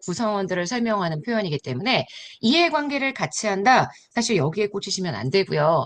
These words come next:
특정 정책과 관련된 이해관계를 공유한다. 이렇게 의미를 생각해 주셔야 합니다. 그래서 요거는 이익 집단을 의미하는 표현이 아니고요.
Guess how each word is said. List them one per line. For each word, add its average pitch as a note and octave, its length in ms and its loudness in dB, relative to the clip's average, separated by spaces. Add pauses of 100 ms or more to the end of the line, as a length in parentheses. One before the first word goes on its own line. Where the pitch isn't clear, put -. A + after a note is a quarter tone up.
(120)
특정 B3+ 500 0
정책과 D#3+ 800 -2
관련된 E3+ 720 2 (320)
이해관계를 F3 840 2
공유한다. D3 580 0 (240)
이렇게 A#3 640 -4
의미를 C#3+ 460 0
생각해 A3 440 -2
주셔야 G3 340 0
합니다. C3+ 380 0 (340)
그래서 C4+ 180 4
요거는 A#3+ 560 4
이익 C4 300 -2
집단을 F#3 460 -2
의미하는 C#3 440 -2
표현이 A3 300 -2
아니고요. D#3+ 420 0